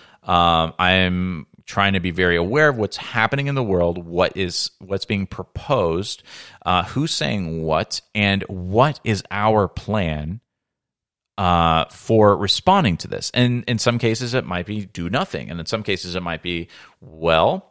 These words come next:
I'm going to start reeling back and owning my own data. I'm gonna be aware of who I'm giving my data to.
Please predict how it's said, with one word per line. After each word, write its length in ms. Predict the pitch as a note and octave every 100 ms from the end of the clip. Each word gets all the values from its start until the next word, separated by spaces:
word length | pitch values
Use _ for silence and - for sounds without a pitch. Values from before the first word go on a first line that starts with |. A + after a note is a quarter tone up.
| _
I'm 220 | G2 A2
going 240 | G#2+ F#2+ F#2
to 60 |
start 380 | F2 - E2 D#2
reeling 500 | F2 E2+ F2 F#2+ B2+
back 380 | B2+ G2 G#2 G#2+ -
and 140 | G#2 -
owning 360 | F2+ E2+ F2 F2+
my 200 | E2 -
own 240 | E2 D#2+ -
data. 460 | F#2 A#2 B2+ A#2
I'm 160 | F2+ F2+
gonna 300 | F2 E2 D#2+ -
be 180 | E2 -
aware 600 | D2+ D2 D#2+ E2+ F2 E2
of 440 | E2 D#2 D2+ D2+ - - -
who 160 | - F2
I'm 80 | D#2
giving 240 | D2+ D#2
my 140 | D2+
data 260 | C#2+ D#2+ F#2
to. 320 | - A#2 A2